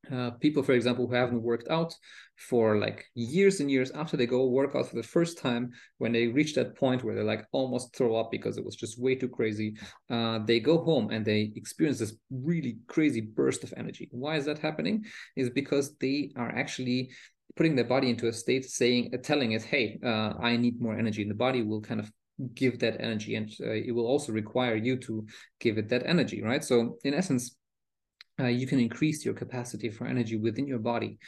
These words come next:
uh, through things like strength training. Um, there's a fantastic protocol that I follow. Uh, so if you do, if you're curious about that,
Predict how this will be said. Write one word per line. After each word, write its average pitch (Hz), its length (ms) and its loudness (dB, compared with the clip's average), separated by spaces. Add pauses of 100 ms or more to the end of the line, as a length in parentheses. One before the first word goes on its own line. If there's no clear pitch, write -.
(280)
uh, 104 260 -4
through 120 320 0
things 120 300 0
like 110 200 -4
strength - 360 -10
training. - 360 -4 (400)
Um, 110 540 2
there's 117 200 4
a - 40 -12
fantastic - 600 -4
protocol 117 360 -2
that 120 100 0
I 160 100 4
follow. 147 380 -2 (260)
Uh, 107 220 2
so 113 240 4
if 113 160 2
you 113 160 2
do, 120 280 2 (300)
if 131 180 2
you're 120 120 4
curious 127 260 4
about 110 240 0
that, 127 220 0